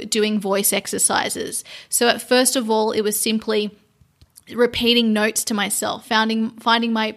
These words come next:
power note. Then it was simply singing around the home. Then it was going into spaces with other people and singing. So that could be through chanting. It could be through a kirtan.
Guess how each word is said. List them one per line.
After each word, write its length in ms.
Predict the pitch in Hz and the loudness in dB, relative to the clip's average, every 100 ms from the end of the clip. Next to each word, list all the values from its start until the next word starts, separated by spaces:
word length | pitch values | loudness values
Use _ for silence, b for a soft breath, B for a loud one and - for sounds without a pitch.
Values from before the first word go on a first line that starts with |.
| - | -10
power 460 | - 226 240 262 | -2 4 4 4
note. 380 | 220 180 - - B B B _ | 0 -4 -8 -12 B B B _
Then 180 | 233 254 | 2 2
it 100 | 240 | 2
was 300 | 233 233 - | 2 2 0
simply 640 | 226 220 226 214 214 - - | -2 -2 -2 -2 -2 -8 -10
singing 760 | - - 262 320 339 202 190 - | -6 0 2 4 2 0 -4 -6
around 380 | 220 226 233 226 | -2 2 4 2
the 60 | |
home. 480 | 226 - 269 233 196 | -2 0 0 0 -2
Then 160 | 214 240 | -2 -2
it 80 | 254 | -2
was 140 | 226 | -6
going 680 | - - 247 269 277 262 - | -4 0 4 4 4 2 0
into 500 | 247 262 277 269 247 | 2 4 2 0 -2
spaces 480 | - 226 220 226 214 | -2 -2 -2 -4 -8
with 120 | 226 | -4
other 220 | 214 214 | -2 -2
people 360 | 214 214 196 202 | -2 -2 0 -2
and 180 | 208 214 | 0 -2
singing. 500 | - - 220 202 - | 0 2 2 0 -4
So 160 | - 214 | -4 -2
that 180 | 214 - | -4 -4
could 260 | - 214 | -6 -2
be 180 | - 214 | 0 0
through 260 | 214 220 214 | -2 -6 -2
chanting. 720 | - 233 226 233 226 190 190 B B - | -2 4 4 4 2 -4 -6 B B -10
It 140 | 214 | -4
could 200 | 254 233 | -2 0
be 140 | 233 | -2
through 300 | 220 - 220 | -4 -2 0
a 40 | 220 | 0
kirtan. 760 | 220 - 254 247 233 196 - | -2 2 2 2 -2 -2 -4